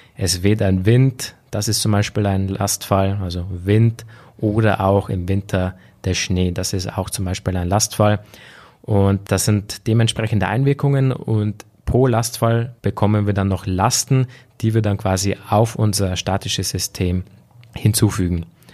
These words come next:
Und nachdem wir quasi diese Lasten hinzugefügt haben, können wir unser Modell berechnen und wir bekommen dementsprechende Ergebnisse heraus. Die wichtigsten Ergebnisse für uns als Statiker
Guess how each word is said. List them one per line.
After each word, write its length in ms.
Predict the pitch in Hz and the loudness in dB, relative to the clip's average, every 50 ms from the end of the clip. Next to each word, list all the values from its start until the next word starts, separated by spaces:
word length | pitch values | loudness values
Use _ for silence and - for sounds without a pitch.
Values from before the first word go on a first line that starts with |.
| - - - - - - _ - | -20 -20 -20 -20 -20 -20 _ -4
Und 140 | - 101 98 | 0 0 2
nachdem 340 | 98 98 - 110 107 107 | 2 2 2 2 2 4
wir 100 | 104 107 | 2 2
quasi 520 | 107 - 101 95 95 95 98 98 95 92 95 - _ - _ - | 0 0 0 2 2 2 0 -2 -2 -4 -6 -10 _ -20 _ -4
diese 160 | - 92 92 92 | -4 -2 0 0
Lasten 320 | 90 90 95 - - 104 | 0 0 -2 -2 -2 -4
hinzugefügt 640 | 92 90 - - 113 117 127 117 - 131 123 - | -4 -2 -2 -2 0 0 0 0 0 -2 0 2
haben, 280 | 120 113 110 117 113 107 | 2 2 2 2 0 0
können 240 | - - 104 107 104 | 0 0 2 2 2
wir 140 | 104 98 98 | 2 2 0
unser 380 | 95 92 87 92 90 87 87 | 0 -2 -4 -4 -6 -6 -6
Modell 400 | 87 92 90 90 85 92 90 90 | -6 -4 -4 -2 -2 0 -2 -2
berechnen 680 | 87 92 92 87 87 90 110 - 135 147 147 147 147 147 - - - - - | -2 -4 -6 -4 -2 -4 -4 0 2 4 4 4 2 0 -6 -20 -20 -16 -8
und 140 | - 104 98 | -6 -2 -2
wir 80 | 104 | -2
bekommen 420 | 101 104 101 - 107 101 101 95 92 | 0 0 0 2 2 2 2 2 2
dementsprechende 640 | 98 95 95 92 - - - 95 92 101 95 92 | 0 0 0 0 -2 -4 -4 -4 -2 0 0 0
Ergebnisse 520 | 90 87 85 92 90 92 90 87 - - 95 | 0 -2 -2 -2 -2 -2 -2 -4 -4 -4 -4
heraus. 420 | 87 90 87 85 87 87 - - - | -4 -4 -4 -4 -6 -6 -8 -6 -2
Die 100 | - 101 | 0 0
wichtigsten 360 | 123 127 - 147 123 - 127 | 0 0 0 -2 -2 0 0
Ergebnisse 540 | 113 107 101 113 127 131 127 120 - - 107 | 0 0 2 2 2 2 2 0 2 0 -2
für 200 | - - 113 117 | -2 0 0 0
uns 120 | 127 123 - | 0 0 -2
als 120 | 107 98 | -4 -6
Statiker 720 | - - 104 117 113 - 123 113 - - 117 117 113 113 | -4 -4 -4 -4 -2 -2 -2 -2 0 2 2 4 2 0